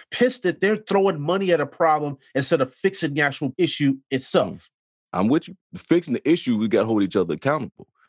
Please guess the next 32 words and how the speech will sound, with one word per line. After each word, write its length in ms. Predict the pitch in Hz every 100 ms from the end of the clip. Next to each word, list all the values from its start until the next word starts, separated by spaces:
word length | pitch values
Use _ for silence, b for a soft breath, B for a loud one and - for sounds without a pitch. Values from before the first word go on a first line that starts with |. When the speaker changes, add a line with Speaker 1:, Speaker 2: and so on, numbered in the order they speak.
| _ _ _ _ -
Speaker 2:
And 100 | 196
let's 200 | 214 170
be 140 | 156
honest, 420 | 196 170 117 - _ _ _
things 240 | 165 208 202
happen 340 | 165 165 151
where, 220 | 147 135
hey, 160 | 127 135
I 120 | 127
snap 320 | 190 143 127 120
a 20 |
little, 240 | 117 113 -
a 160 | 101 98
couple 260 | - - 95
times, 360 | 110 117 123 _ B B -
but 120 | 120
somebody's 380 | 156 143 120 113
there 100 | 110
to 60 | 95
pull 180 | 123
me 100 | 104
back, 300 | 92 135 110
or 100 | 110
I 60 | 98
pull 120 | - 101
myself 360 | 92 143 156
back. 220 | - - b b b b -
There's 180 | 147 131
nothing 240 | 160 165
wrong 320 | 147 170 190
with 160 | 151 -
that. 240 | 98 90